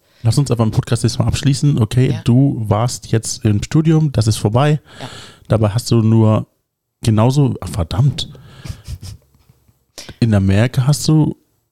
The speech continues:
Speaker 1: im Grunde das Gleiche durchgemacht
Speaker 2: Ja.
Speaker 1: wie in Deutschland.
Speaker 2: Ja. Das ist total krass. Auch als ich das eben erzählt habe, habe ich gedacht, geil, ey, ich habe nur cholerische Chefs gehabt.
Speaker 1: Ja, wie geil ist das denn?
Speaker 2: Nur Menschen, die mi-, meinen, mich anschreien zu können.
Speaker 1: Ja.
Speaker 2: Und, äh,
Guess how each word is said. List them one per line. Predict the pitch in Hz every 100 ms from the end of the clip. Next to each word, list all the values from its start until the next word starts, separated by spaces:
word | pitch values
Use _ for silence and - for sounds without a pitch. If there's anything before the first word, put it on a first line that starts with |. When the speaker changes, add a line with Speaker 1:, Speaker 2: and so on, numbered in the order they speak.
| _ _ _ -
Speaker 1:
im | 117
Grunde | 123 131
das | 107
Gleiche | - 104 -
durchgemacht | 131 - 135 139
Speaker 2:
Ja. | -
Speaker 1:
wie |
in | 139
Deutschland. | 135 135 - 110 104 - -
Speaker 2:
Ja. | 170 165 _ _ _ _ _ _ _
Das | -
ist | 180
total | 170 180
krass. | 208 208
Auch | 165
als | 175 180
ich | 180
das |
eben | 208
erzählt | 170 170 233 -
habe, | 185 185
habe | 185
ich | 190
gedacht, | 190 180 185
geil, | 214 208 165
ey, | 170 165
ich | -
habe | 180 185
nur | 208 262 349 - _
cholerische | - 226 220 226 226
Chefs | 202 247 262 -
gehabt. | 330 - -
Speaker 1:
Ja, | 185 226
wie |
geil | 131 139
ist | 143 143
das | 160
denn? | -
Speaker 2:
Nur | 190 285 370 466
Menschen, | 466 226 - - 311
die | 254
mi-, | 226 202
meinen, | 202 202 269 339
mich | 285 240 -
anschreien | 466 - - 165 160
zu | - 151
können. | - 156 165 -
Speaker 1:
Ja. | 156 123 - _ _ _ _ _
Speaker 2:
Und, | - 214 247 -
äh, | 202 196 185